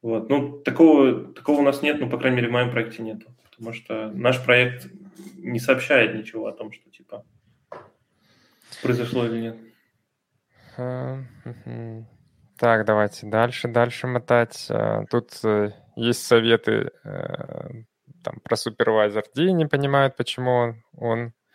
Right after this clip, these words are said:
Speaker 2: у вас виснет. Я вот не понимаю, почему иногда его вообще ставят, этот супервайзер D, когда можно, вот как Алексей сам пишет про супервайзер D, и потом еще раз пишет, что можно обмазаться стандартным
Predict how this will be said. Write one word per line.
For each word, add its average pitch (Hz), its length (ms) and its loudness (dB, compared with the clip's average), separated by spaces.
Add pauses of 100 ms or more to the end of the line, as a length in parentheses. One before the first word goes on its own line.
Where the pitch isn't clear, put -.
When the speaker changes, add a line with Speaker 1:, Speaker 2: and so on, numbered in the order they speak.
(560)
Speaker 2:
у 110 160 2
вас 139 300 6
виснет. 135 440 -2 (1120)
Я 143 160 10
вот 180 140 8
не 190 80 6
понимаю, 180 440 8
почему 151 380 4
иногда 143 340 8
его 135 220 6
вообще 131 480 6
ставят, 113 500 6
этот 110 120 -2
супервайзер 110 680 2
D, 101 160 -6
когда 104 280 0
можно, 104 560 0
вот 101 160 -6
как - 140 -16 (400)
Алексей 127 420 2
сам 123 240 4
пишет 123 300 -8
про 117 160 0
супервайзер 113 640 0
D, 147 220 -2
и 139 40 0
потом 110 380 -2
еще - 300 0
раз 117 160 0
пишет, - 320 -4
что 110 400 0 (500)
можно 113 320 4
обмазаться 113 520 4
стандартным 107 720 0